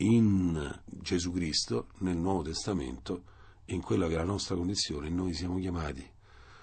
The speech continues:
per mezzo dell'incontro con il Signore Gesù, a diventare figli amati, a vivere, ragionare da figli amati.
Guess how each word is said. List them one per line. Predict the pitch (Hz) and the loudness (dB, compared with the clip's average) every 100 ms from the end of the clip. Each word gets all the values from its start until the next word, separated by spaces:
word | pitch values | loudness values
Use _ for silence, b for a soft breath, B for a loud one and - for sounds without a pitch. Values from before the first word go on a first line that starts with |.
| b b | b b
per | 92 | -2
mezzo | 104 101 | 0 2
dell'incontro | 101 95 107 104 | 0 0 0 2
con | 98 | 0
il | |
Signore | 92 101 92 | 0 0 0
Gesù, | 87 87 98 - | -2 -2 -2 -2
a | 90 | -2
diventare | 82 80 92 87 85 80 101 104 101 | -2 0 2 2 0 -2 -4 -2 -2
figli | 95 - 95 95 98 95 98 | -4 -4 -2 0 -2 -2 -4
amati, | 92 80 65 64 - - - - b b b | -6 -4 -4 -6 -10 -14 -16 -20 b b b
a | - 78 | -2 -2
vivere, | 85 110 110 82 80 76 - - | 0 -2 0 -2 -4 -6 -12 -20
ragionare | - 85 98 95 90 98 92 73 71 - | -10 -6 -4 -4 -2 -2 -2 -6 -10 -14
da | - 80 | -6 -6
figli | - 82 69 69 | -4 -4 -4 -6
amati. | 67 67 62 - | -6 -6 -6 -10